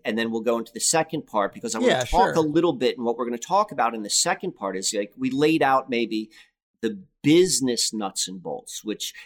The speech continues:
Speaker 1: the business reasons is one of the reasons why I think so many people could get sucked into participating in this show of horrors, not realizing what they are.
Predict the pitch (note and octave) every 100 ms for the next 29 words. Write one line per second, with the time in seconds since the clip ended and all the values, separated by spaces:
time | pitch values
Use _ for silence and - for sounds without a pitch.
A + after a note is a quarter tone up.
0 | _ B2+ G2+ D3 E3 F3+ D#3+ D3+ - A#2+
1 | A#2+ A#2 A2 G#2 G#2 G2 - C#3+ G#2+ B2
2 | C#3+ A#2+ A#2 A2+ A2+ G2+ G#2 - A2 G#2+
3 | F#2 - G2+ - - C#3 D3 C#3+ B2+ -
4 | - C3 A2+ A2+ A#2 G#2+ G2+ G#2 G2 -
5 | _ _ _ _ - - - - F#3+ -
6 | D#3 - D3+ C3+ C#3 C#3+ - - A#2 G#2+
7 | G2+ - - - E3 - - A2 A2+ G#2
8 | G2+ - - _ - A#2 A#2 A2+ G2+ A2
9 | - - D#3 C#3 C3 A#2+ - - D#3 F3+
10 | A#2 G#2 G#2+ A2+ A2+ B2+ B2 D3+ A#2 A2+
11 | G#2+ G#2+ G2+ F#2+ - F2 F#2+ D3 E3 G#2+